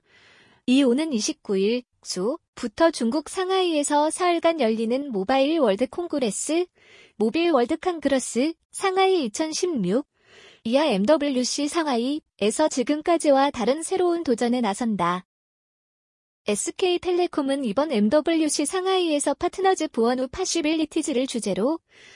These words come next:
육성벤처 열네 개 업체만을 위한 전시관을 구성, 국내 벤처의 글로벌 도약을 위한 지원에 나선다고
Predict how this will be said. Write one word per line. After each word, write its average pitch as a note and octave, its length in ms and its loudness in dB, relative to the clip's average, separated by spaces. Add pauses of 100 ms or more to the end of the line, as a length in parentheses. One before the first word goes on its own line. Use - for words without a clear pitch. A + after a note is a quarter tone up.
(160)
육성벤처 D#4+ 720 0
열네 G#3+ 240 0
개 C4 100 -2
업체만을 F4 580 0
위한 C#4+ 240 0
전시관을 B3 600 0
구성, C4+ 420 -4 (540)
국내 C4 320 0
벤처의 C4 520 0
글로벌 C4+ 460 2
도약을 C#4+ 540 0
위한 C4+ 260 2
지원에 B3 400 2
나선다고 A3 720 -2